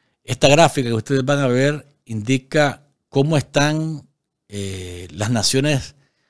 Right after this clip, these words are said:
y quiénes son los mejores calificados y quiénes son los peores calificados. Aprobación de la gestión presidencial.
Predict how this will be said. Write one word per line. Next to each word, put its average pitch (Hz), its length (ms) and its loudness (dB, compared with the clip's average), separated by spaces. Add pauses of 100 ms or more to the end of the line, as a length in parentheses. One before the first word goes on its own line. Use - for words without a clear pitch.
(140)
y - 80 -20
quiénes 127 240 2
son 156 140 0
los 143 140 0 (140)
mejores 117 360 2
calificados 143 1000 0 (520)
y 104 120 -20
quiénes 123 240 -2
son 135 140 -2
los 131 120 0
peores 143 440 4
calificados. - 840 -12 (640)
Aprobación 113 580 2
de 175 60 0
la 151 120 4
gestión 143 300 0
presidencial. 113 800 -2